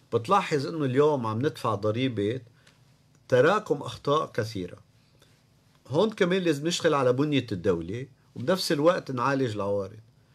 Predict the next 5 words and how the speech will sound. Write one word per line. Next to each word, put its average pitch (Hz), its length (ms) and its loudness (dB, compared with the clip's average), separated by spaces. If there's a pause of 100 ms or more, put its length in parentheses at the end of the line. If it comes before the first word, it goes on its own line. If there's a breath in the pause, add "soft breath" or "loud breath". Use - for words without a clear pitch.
(420 soft breath)
بإصلاح 139 440 -2
بنية 165 380 0
الدولة 117 540 2 (520 soft breath)
بدك 120 220 0
تصلح 143 640 2